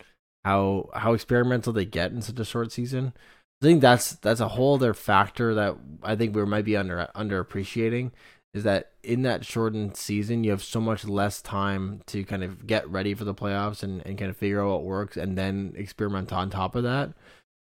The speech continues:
So everything is just kind of on an accelerated time frame. And so I'm really curious to see how they kind of evaluate and, and adopt to that. And it's interesting that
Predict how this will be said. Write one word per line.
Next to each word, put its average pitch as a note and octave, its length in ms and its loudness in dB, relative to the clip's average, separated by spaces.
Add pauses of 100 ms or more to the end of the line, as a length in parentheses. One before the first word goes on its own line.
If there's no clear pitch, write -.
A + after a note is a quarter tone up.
(160)
So A#2 200 6
everything A2 440 2
is G#2 100 0
just G#2 220 -6
kind G#2+ 160 0
of G2+ 100 0
on G2+ 100 2
an F#2+ 160 0
accelerated F2+ 720 -2
time F#2 260 -4
frame. F2 460 -4
And G2 200 -6
so G2 160 0
I'm F#2+ 140 0
really G2 220 2
curious F#2+ 320 -2
to G#2 80 -6
see G2 160 -4
how F#2+ 220 2
they F#2 220 0
kind G2 160 -6
of F#2 60 -4
evaluate F#2 480 -2
and, F2+ 180 -6
and F#2 160 -6
adopt F2+ 400 -4
to G2 80 -12
that. E2 300 -8 (840)
And C#3 120 6
it's C#3 100 6
interesting F#3+ 520 8
that A#2 340 4